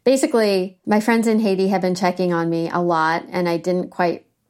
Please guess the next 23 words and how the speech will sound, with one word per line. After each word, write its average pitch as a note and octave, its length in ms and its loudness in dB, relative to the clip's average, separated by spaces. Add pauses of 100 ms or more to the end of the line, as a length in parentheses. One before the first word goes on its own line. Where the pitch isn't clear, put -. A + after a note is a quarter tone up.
(220)
anticipate F#3 1080 -2 (120)
in F#3 200 0
twenty E3 400 -2
ten E3 640 -4
that E3 340 -2 (320)
living F3 400 -2
in E3+ 180 -2
Haiti E3 460 -2
would - 460 -4 (580)
sort E3+ 280 -2
of - 360 -6 (800)
prepare F#3 420 0
me D4+ 120 0
in A#4+ 240 0
a G#4+ 80 0
way A#4 160 -2 (160)
for F#3+ 500 2 (280)
<laughs> D#4 280 -10
living G#3+ 300 4
in F#3+ 100 2
America F3+ 640 2
twenty E3+ 360 -2
twenty. E3 520 -4